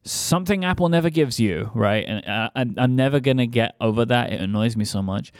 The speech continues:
People that really want this product and in on the MagSafe life's probably great. I'm sure Federico's gonna have three of them. He'll keep them in a bag, and he'll just be like,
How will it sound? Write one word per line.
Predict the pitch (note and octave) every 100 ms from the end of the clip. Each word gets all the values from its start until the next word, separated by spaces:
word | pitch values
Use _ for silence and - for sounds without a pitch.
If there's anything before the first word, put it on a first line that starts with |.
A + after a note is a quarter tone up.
| - -
People | D3+ F3
that | E3+
really | D3+ D#3+
want | D#3 D#3+
this | D3
product | - D3+ D#3 C#3+
and | A#2+
in | A2+ C3+
on |
the | C#3
MagSafe | C3+ C3 - C#3 -
life's | C#3 D3+
probably | - C3 B2
great. | B2+ C3 -
I'm |
sure | A2+ C3
Federico's | B2 A#2+ B2 A#2+ B2
gonna | C3+ B2+
have | B2+
three | - B2 B2
of | C#3
them. | C#3+
He'll | B2
keep | - B2
them | B2+
in | A#2+
a | A#2
bag, | B2+ C3 D3+ C#3+
and | A2+
he'll |
just | A2+ A#2 -
be | B2
like, | A#2+ A#2 -